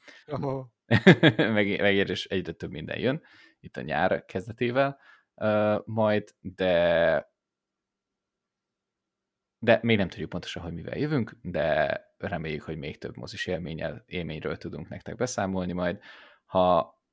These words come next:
Speaker 2: pedig kifejezetten Star Wars contentet akartok hallgatni, akkor Scarif Beach. Most éppen a, a következő epizódban majd, ha sikerül leége jutnunk, akkor a, a Mandalori harmadik évadot fogjuk kibeszélni.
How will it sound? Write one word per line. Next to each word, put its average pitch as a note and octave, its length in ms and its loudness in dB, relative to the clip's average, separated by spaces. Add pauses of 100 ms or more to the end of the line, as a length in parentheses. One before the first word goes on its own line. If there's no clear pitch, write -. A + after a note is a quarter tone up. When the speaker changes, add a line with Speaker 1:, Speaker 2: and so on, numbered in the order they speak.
(280)
Speaker 2:
pedig F#2+ 180 -2
kifejezetten F2 580 -2
Star F2+ 340 -2
Wars - 420 -8
contentet - 460 -10
akartok - 400 -10
hallgatni, D2+ 640 -8
akkor E2 680 -2 (220)
Scarif - 400 -10
Beach. - 420 -10 (1120)
Most - 260 -6
éppen F2+ 280 0
a, D#2+ 380 4
a - 100 -4
következő E2 760 -2 (220)
epizódban F#2+ 1160 -2
majd, G#2+ 680 4 (260)
ha - 500 2
sikerül F#2 520 -2
leége F2+ 340 2
jutnunk, A2+ 480 0
akkor F2+ 360 -2
a, D#2+ 460 2
a - 40 -8
Mandalori D2 640 -8 (180)
harmadik - 420 -8
évadot - 300 -10
fogjuk - 300 -16
kibeszélni. E2+ 600 -8